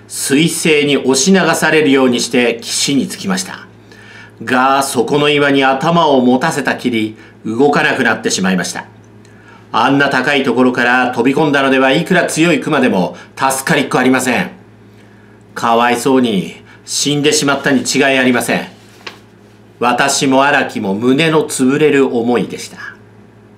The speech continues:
一声も発することができませんでした。辺りは次第に暗くなっていきます。が、私たちは立ち去りかねて、いつまでもいつまでも見守っていました。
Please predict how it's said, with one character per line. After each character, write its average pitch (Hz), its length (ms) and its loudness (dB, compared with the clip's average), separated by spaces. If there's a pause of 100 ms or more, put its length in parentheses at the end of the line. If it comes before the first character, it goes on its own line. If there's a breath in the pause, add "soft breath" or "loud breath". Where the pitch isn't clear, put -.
(1400 loud breath)
一 - 300 -2
声 165 200 2
も 156 80 2
発 151 200 0
す 180 80 0
る 156 80 2
こ 131 100 0
と 139 60 0
が 127 100 2
で 117 120 2
き 123 100 -2
ま 127 80 2
せ 123 140 -2
ん 95 80 -2
で - 80 -8
し - 100 -14
た。 - 220 -16 (1000 loud breath)
辺 113 380 -2
り 87 40 -2
は 85 120 -4
次 - 280 -4
第 139 240 0
に 127 140 2
暗 139 240 -2
く - 100 -4
な 95 100 -4
っ - 40 -12
て - 140 -16
い 90 60 -14
き - 140 -20
ま - 100 -18
す。 - 220 -16 (520)
が、 127 500 0 (420 loud breath)
私 147 380 2
た 147 120 0
ち 135 140 -2
は 131 480 2
立 135 200 -2
ち - 40 -6
去 165 160 0
り 147 100 0
か 139 100 0
ね 131 120 0
て、 117 360 -2
い 160 140 0
つ 180 140 -2
ま 156 140 2
で 143 100 2
も 139 140 2
い 156 100 0
つ - 120 -4
ま 151 120 0
で 135 80 2
も 127 100 2
見 135 160 2
守 151 220 2
っ 147 100 -4
て 143 80 -2
い 120 60 0
ま 113 100 -2
し - 100 -10
た。 - 280 -14